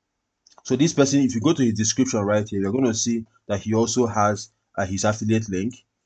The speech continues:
right? Okay, his, this is his course. Okay, click here, F B A effective. Okay, he has his affiliate link. Exactly. This is, this is SiteGround. This is Bluehost. This is A two Hosting. This is W P Engine, DreamHost, and Hostinger. He has affiliate links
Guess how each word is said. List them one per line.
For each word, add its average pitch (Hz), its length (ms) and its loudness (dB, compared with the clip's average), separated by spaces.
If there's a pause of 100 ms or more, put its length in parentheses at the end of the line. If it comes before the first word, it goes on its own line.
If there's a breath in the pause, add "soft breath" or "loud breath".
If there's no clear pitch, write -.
(160)
right? 95 400 -2
Okay, 110 160 -6
his, 101 300 -6 (100)
this 127 200 -2
is 107 120 -6
his 101 140 -10
course. 101 240 -2
Okay, 120 160 -6
click 131 300 0
here, 107 260 0 (400)
F 113 160 -2
B 107 300 -2
A 90 80 0
effective. 104 720 -6
Okay, 110 280 -6
he 104 60 -8
has 123 240 2
his 104 160 -4
affiliate 113 380 0
link. 107 180 -4
Exactly. 98 400 0
This 110 160 -6
is, 95 160 -12 (320)
this 127 140 -2
is 113 120 -2
SiteGround. 123 600 4 (200)
This - 140 -8
is 110 140 -4
Bluehost. 110 480 0
This 120 120 -4
is 107 200 -6
A 131 80 2
two 131 220 -2
Hosting. 113 340 -2
This 117 80 -4
is 104 60 -14
W 110 200 0
P 127 240 0
Engine, 113 300 -2 (240)
DreamHost, 117 480 0
and 98 120 -2
Hostinger. 110 460 -2
He 107 80 -2
has 123 220 4
affiliate 120 420 0
links 110 300 -4